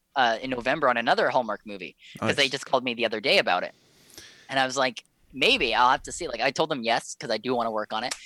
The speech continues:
Speaker 1: I say maybe we'll have to see now just because certain things, uh, might be going on,
Speaker 2: Mm-hmm.
Speaker 1: but I'm probably gonna work on that movie as one of my last projects here in Canada. And the reason I say that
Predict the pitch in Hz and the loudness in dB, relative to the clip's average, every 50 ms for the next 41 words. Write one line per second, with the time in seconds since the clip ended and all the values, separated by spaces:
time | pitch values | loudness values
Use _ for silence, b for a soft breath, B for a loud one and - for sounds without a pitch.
0 | B B B B B - - 139 - - 175 147 131 127 123 135 143 156 147 131 | B B B B B 0 0 0 2 2 0 0 2 2 2 2 2 2 2 2
1 | 127 135 - - - - 123 113 110 117 120 120 139 160 147 127 123 - - 127 | 2 2 0 -6 -12 -10 -10 -4 -2 2 2 4 2 2 0 -2 -6 -8 -8 -6
2 | - 123 117 - - 131 120 - 120 110 107 - 113 110 110 110 107 - - b | -4 -4 -4 -4 -4 -6 -6 -8 -12 -8 -4 -4 -4 -4 -6 -10 -12 -16 -18 b
3 | b b b b b b - 117 113 110 104 85 - - _ _ _ _ _ - | b b b b b b 4 4 6 6 4 2 0 -6 _ _ _ _ _ -2
4 | 131 135 123 - 127 117 117 107 107 110 120 151 175 135 98 107 113 - - - | -2 -2 -2 -2 -2 -2 0 0 0 2 4 6 6 6 4 2 -2 -6 -6 -4
5 | 107 107 113 104 - - - - - 127 127 98 - - 139 135 - 160 147 135 | -2 -2 -2 -4 -4 -10 -8 -2 0 0 0 0 0 -2 -2 2 4 4 4 4
6 | 139 135 131 123 123 123 - 131 120 117 110 101 107 127 123 117 117 110 110 107 | 2 0 -2 -2 -2 -2 -2 -2 -2 -2 -4 -4 -6 -8 -8 -4 -4 -4 -4 -4
7 | 120 113 107 104 107 107 104 107 - - - - 117 110 107 107 107 98 - - | -4 -4 -4 -2 -2 0 0 0 -2 -2 -2 0 0 0 0 -2 -4 -6 -6 -10
8 | - - _ - - 120 107 98 101 - - - 170 185 165 117 104 - - - | -14 -16 _ -4 -2 -2 -2 -2 0 0 2 4 4 4 2 2 -2 -4 -6 -10
9 | _ _ _ _ _ _ _ _ _ _ _ _ _ _ _ _ _ _ _ _ | _ _ _ _ _ _ _ _ _ _ _ _ _ _ _ _ _ _ _ _
10 | _ _ _ _ _ _ _ _ _ _ _ - 123 113 107 107 110 - 123 107 | _ _ _ _ _ _ _ _ _ _ _ -8 -6 -4 -4 -2 -2 -2 -2 -4
11 | 101 - - 104 92 90 92 143 185 208 135 92 | -4 -4 -6 -6 -6 -2 2 4 4 4 2 0